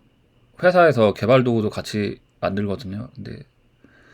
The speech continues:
어, 그 개발 도구에서 에스디케이라고 있어요. 그거를 상속해서 앱들을 만들기 때문에, 어,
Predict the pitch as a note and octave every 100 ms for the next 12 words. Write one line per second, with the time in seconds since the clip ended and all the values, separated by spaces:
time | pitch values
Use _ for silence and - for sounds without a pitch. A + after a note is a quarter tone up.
0 | _ _ _ _ _ _ _ _ _ -
1 | A#2 B2 A#2 - C3+ C#3+ C#3+ C#3 C#3+ C3+
2 | - B2 C3+ B2 G#2+ A#2 A#2 A2 A2+ A2
3 | G2 G2 - - _ _ _ _ _ -
4 | - - - _ _ _ _ _ - _
5 | _ _ - G#2+ - D3+ C#3 - C#3 B2
6 | G2+ F#2+ F#2 - G#2 G#2 G2+ A#2+ _ -
7 | A2+ A2 G#2+ G#2 D#3 C#3+ - A2 G2 F#2
8 | - - G#2+ - G#2 G2 F#2 G2 F#2+ G2
9 | G2 G#2 A2 - - _ _ _ _ _
10 | _ _ _ _ _ _ _ - - F#2+
11 | F#2+ F#2+ F#2